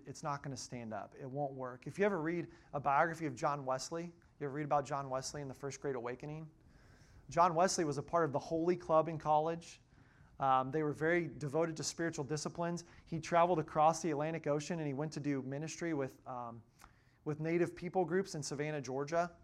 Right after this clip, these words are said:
Fell flat. And on the way back, there was a storm in the boat. And he recognized these other believers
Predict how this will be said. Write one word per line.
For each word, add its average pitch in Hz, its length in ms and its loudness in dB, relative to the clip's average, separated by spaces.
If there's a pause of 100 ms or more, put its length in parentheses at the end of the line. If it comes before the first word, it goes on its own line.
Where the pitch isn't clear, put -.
(460)
Fell 165 280 2
flat. 151 540 2 (720)
And 143 320 -4 (100)
on 175 160 2
the 170 80 0
way 165 140 4
back, 156 500 4
there 156 80 -4
was 135 140 -4
a 131 40 -8
storm 147 580 -6 (180)
in 139 80 -10
the 127 60 -6
boat. 170 380 -2
And 147 100 -10
he 143 80 -8
recognized 175 460 2
these 143 120 -6
other 156 180 2
believers 135 600 -4